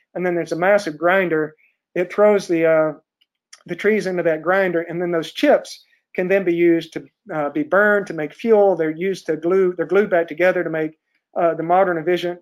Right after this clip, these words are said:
uh, version of, of plywood. It's called chipboard or O S B, oriented strand board. So this is a, a homogenization of, of trees into chips that can be used for anything. Uh, uh, uh, David Pimentel, a few other scientists have done work to try to figure out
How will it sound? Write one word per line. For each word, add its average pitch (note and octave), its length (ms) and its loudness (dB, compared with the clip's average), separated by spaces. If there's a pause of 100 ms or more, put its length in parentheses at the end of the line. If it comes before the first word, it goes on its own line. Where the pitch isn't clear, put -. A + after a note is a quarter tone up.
(100)
uh, D#3+ 160 0
version E3 380 -2
of, D3 200 -4 (340)
of E3 120 -4
plywood. F#3 400 4
It's D#3+ 100 -8
called D3+ 220 -4
chipboard E3+ 420 0
or D#3 120 -4
O E3 120 2
S F3 160 0
B, E3 260 0
oriented D#3 360 -2
strand E3+ 340 -4
board. D3+ 320 -2 (220)
So G3 140 -2
this B3+ 200 0
is F#3+ 120 -4
a, E3 380 -4
a D#3 60 -10
homogenization F3 960 -2
of, D3 300 -6
of D#3 100 -12
trees D#3+ 520 -2 (260)
into E3 200 -6
chips F#3+ 340 -2
that E3+ 120 -8
can E3 100 -8
be E3 80 -8
used E3 240 -2
for - 120 -16
anything. D3+ 480 -8 (440)
Uh, E3 300 0 (500)
uh, D3 420 -4 (260)
uh, C#3+ 200 -6 (380)
David G3+ 320 0
Pimentel, G3+ 580 4
a D#3 40 -2
few G3+ 200 2
other F#3+ 160 4
scientists F3 500 -2
have E3 120 -4
done F3 200 -2
work F3+ 220 2
to E3 80 -12
try F3 180 0
to E3 80 -4
figure F3 200 0
out E3 200 6